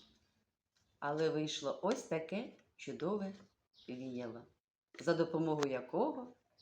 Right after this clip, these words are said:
ви можете легко себе охолодити, зробити собі легенький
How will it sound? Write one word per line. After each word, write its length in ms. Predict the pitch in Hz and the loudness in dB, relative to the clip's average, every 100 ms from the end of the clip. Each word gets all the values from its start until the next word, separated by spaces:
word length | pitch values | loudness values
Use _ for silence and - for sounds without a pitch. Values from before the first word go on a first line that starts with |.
| - | -6
ви 120 | 160 175 | 2 4
можете 400 | 170 151 147 123 | 2 0 -4 -4
легко 460 | 123 285 349 233 | -2 -2 -4 -6
себе 460 | 214 139 123 170 196 - - _ _ _ _ | -6 -6 -4 -6 -6 -14 -20 _ _ _ _
охолодити, 760 | 427 - 143 127 120 135 - 139 - _ - | -12 -8 -8 -8 -8 -10 -10 -14 -18 _ -8
зробити 480 | 151 143 233 254 | -4 0 0 -2
собі 300 | - 139 131 | -4 -6 -2
легенький 640 | 170 131 160 170 - - | -2 -2 -4 -6 -8 -18